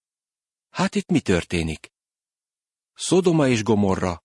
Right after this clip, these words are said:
megsemmisül a Jehovától jövő tűzben. Lapozz a harmincharmadik történethez. Nézd, mi történik az egyiptomiak lovaival és harci szekereivel. Ki idézte elő, hogy rájuk zúduljon a víz?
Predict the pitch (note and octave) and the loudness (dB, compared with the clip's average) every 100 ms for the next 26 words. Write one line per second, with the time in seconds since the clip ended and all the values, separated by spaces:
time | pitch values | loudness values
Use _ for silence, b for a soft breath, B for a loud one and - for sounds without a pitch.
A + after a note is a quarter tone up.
0 | - B2+ C#3 - G#2+ F#2 E2+ - F2+ F2+ | -6 -2 0 0 2 2 0 0 0 0
1 | E2 F2+ E2+ E2 - F2 E2+ E2 D#2 E2 | -2 -2 -4 -4 -4 -2 -2 -4 -6 -8
2 | D#2+ D#2 D#2+ D#2+ _ _ _ _ _ _ | -8 -6 -6 -8 _ _ _ _ _ _
3 | _ _ _ _ _ _ _ _ _ F#2 | _ _ _ _ _ _ _ _ _ -4
4 | G2+ D3 C#3+ D3+ F#3 C#3+ F#2 - G2+ F2+ | -2 0 0 -2 0 2 0 0 -4 -2
5 | F2 F2 - F2 - E2+ E2 - E2+ E2 | -2 -4 -4 -4 -4 -6 -6 -8 -8 -10
6 | - _ _ _ _ _ _ _ _ _ | -12 _ _ _ _ _ _ _ _ _
7 | - G#2 F#3+ G3+ E3+ D3+ C3+ B2 B2+ A2 | -6 0 2 2 0 2 2 0 0 0
8 | - G2 - A#2 G#2 - G#2+ G2 F#2 E2+ | 0 -2 -2 -4 -4 -4 -2 0 0 -2
9 | G2+ G2+ G2 F2+ E2 E2 E2+ - F2+ E2 | -4 -2 0 -2 -2 -4 -4 -2 -2 -4
10 | F#2 - F2+ F2 E2 E2 E2 E2 - _ | -6 -4 -4 -4 -2 -4 -6 -8 -12 _
11 | _ _ _ _ _ _ _ _ - - | _ _ _ _ _ _ _ _ -6 -2
12 | A3+ G#2+ F#2+ - F2+ G2+ G2 F2+ F2+ F#2+ | 0 2 0 -2 -4 0 0 0 -2 -2
13 | F#2 F2+ E2+ F#2+ F2+ F2 D#2+ D#2+ D#2+ D#2+ | -2 -2 -4 -4 -2 -2 -2 -4 -6 -8
14 | - - | -10 -14